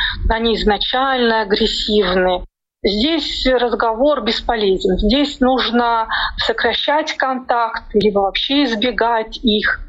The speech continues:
И если вы уже встретились, э, с таким человеком, нужно четко обозначать свои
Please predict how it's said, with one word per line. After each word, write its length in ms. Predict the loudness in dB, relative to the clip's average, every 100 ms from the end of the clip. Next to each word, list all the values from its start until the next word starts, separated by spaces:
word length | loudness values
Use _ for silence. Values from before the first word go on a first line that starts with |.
| -6 0
И 220 | 2 2
если 360 | 0 0 2
вы 200 | 2 4
уже 220 | 4 2 0
встретились, 840 | 0 0 0 0 0 0 -2 0
э, 200 | 2 2
с 80 | 0
таким 380 | -4 -2 -2 -2
человеком, 640 | 0 0 2 0 0 0
нужно 300 | 0 2 0
четко 640 | 0 0 0 0 -2 -2 -6 -4
обозначать 960 | -2 0 0 0 0 0 0 0 -6 -10 -12
свои 640 | -6 0 0 0 0 -2